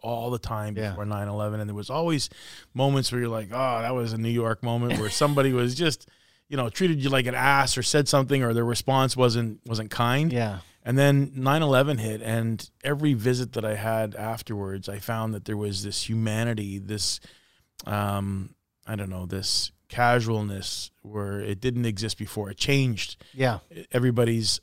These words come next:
Speaker 1: approach and their perspective, and it became a little more friendly. It became kind, and it felt like it was more, uh, inviting and, and, and just warm. It just felt
Speaker 2: Yeah.
Speaker 1: like it was,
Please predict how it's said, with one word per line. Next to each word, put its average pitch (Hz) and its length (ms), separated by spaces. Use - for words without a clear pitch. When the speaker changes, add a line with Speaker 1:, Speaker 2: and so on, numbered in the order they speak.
Speaker 1:
approach 110 600
and 104 120
their 101 160
perspective, 101 720
and 98 160
it 101 180
became 110 380
a 107 40
little 107 320
more 101 280
friendly. 101 720
It 92 140
became 104 540
kind, 101 500
and 95 180
it - 100
felt 110 220
like 101 260
it 101 60
was 95 200
more, 104 360
uh, 98 440
inviting 107 800
and, 98 400
and, 117 300
and 131 100
just - 200
warm. 147 480
It - 80
just 143 160
felt 147 140
Speaker 2:
Yeah. 139 40
Speaker 1:
like 135 140
it 147 60
was, 139 260